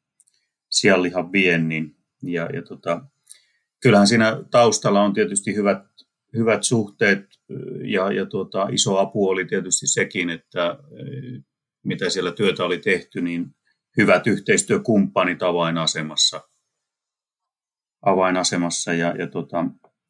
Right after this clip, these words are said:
monen tahon yhteistyötä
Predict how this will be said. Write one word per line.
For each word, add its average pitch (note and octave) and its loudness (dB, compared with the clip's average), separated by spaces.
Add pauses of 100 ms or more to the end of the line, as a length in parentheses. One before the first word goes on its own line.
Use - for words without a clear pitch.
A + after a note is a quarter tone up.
(360)
monen B2+ 8
tahon G#2+ 4 (1080)
yhteistyötä F#2 0